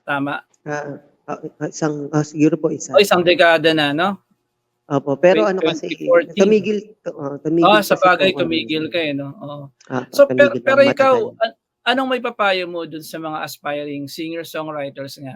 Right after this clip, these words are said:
Speaker 1: na ngayon, eh, um, nag-uusbungan o nandyan lang sa mga tabi-tabi na somehow, ah, yung iba sa kanila look,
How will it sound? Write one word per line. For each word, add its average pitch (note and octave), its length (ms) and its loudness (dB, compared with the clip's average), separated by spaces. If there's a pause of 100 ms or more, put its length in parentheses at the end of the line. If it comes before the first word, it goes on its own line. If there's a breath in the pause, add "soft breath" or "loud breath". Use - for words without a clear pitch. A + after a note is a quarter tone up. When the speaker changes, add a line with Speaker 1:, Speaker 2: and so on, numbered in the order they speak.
Speaker 1:
na C#3 240 -14
ngayon, D3 320 -10
eh, C#3 240 -14
um, D#3 240 -18
nag-uusbungan D#3 840 -16
o C#3+ 60 -18
nandyan C#3+ 420 -12
lang C#3+ 160 -16
sa B2+ 140 -20
mga - 180 -18 (140)
tabi-tabi C3+ 560 -12 (340 loud breath)
na F#3 220 -4
somehow, F#3 640 -2 (480 loud breath)
ah, F3 400 -2
yung F#3 160 -6
iba G3 160 -4
sa F#3+ 160 -4
kanila E3+ 480 -4
look, F3 240 -10